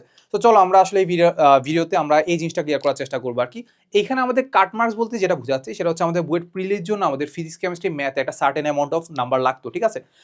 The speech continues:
So গত কয়েকদিন ধরে আমি সেম কমেন্টটাই বারবার পাচ্ছি যে, "ভাই, আমার এইটটি ফাইভ থাকবে বা এইটটি থাকার মতো অবস্থা, তাহলে কি আমি বুয়েটে পরীক্ষা দিতে পারবো কিনা?" ঠিক আছে? So এইটার জন্য kind of হচ্ছে আমরা যদি একটু চিন্তা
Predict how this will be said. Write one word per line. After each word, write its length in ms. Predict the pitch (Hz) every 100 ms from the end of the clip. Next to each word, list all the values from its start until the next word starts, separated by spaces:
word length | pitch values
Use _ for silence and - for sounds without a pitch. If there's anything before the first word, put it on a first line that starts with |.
| _
So 60 | - 180
গত 80 | 202 214
কয়েকদিন 260 | 202 196 226 233
ধরে 120 | 254 214
আমি 100 | 190
সেম 200 | 175 214 214
কমেন্টটাই 320 | 202 202 208 170
বারবার 200 | 147 151
পাচ্ছি 240 | 127 123 156 147
যে, 60 | 131
"ভাই, 100 | 151
আমার 120 | 143 -
এইটটি 160 | 165 170 147
ফাইভ 120 | 135 135
থাকবে 200 | 131 131
বা 160 | 127 127 127 180
এইটটি 180 | 170 180
থাকার 180 | 147 143 135
মতো 120 | 131 117
অবস্থা, 280 | 120 - 135 131 _ _ 180
তাহলে 260 | 196 226 220
কি 60 | 214
আমি 80 | 185
বুয়েটে 180 | 160 160 151
পরীক্ষা 200 | 139 147
দিতে 120 | 135 135
পারবো 160 | 131 120
কিনা?" 140 | 117 110
ঠিক 80 | 190
আছে? 160 | 226 - _ _ _ -
So 40 | 196 190 214
এইটার 200 | 220 254
জন্য 160 | 269 254 180 -
kind 160 | 175 185
of 60 | 202
হচ্ছে 160 | 202 190
আমরা 120 | 185 185
যদি 100 | 190
একটু 100 | 190
চিন্তা 280 | 180 196